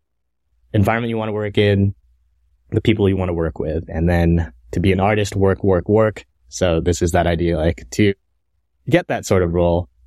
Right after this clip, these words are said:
you have to work hard at it. Then to be an, a digital creator, remember that work for free and do anything is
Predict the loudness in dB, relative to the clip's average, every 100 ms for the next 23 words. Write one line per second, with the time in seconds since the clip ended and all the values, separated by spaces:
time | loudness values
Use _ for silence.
0 | _ -2 0 0 0 0 0 -2 -2 0
1 | -2 -2 -6 -6 -2 0 0 -2 -6 -8
2 | 0 2 2 -2 -4 -2 0 0 2 0
3 | 0 0 0 -2 -4 -6 -8 _ _ _
4 | _ -2 0 0 -2 -2 -4 -6 _ _
5 | -2 0 0 -2 2 2 0 0 -2 -2
6 | -4 -2 0 -2 -4 _ _ _ _ _
7 | _ _ _ -2 2 4 2 -2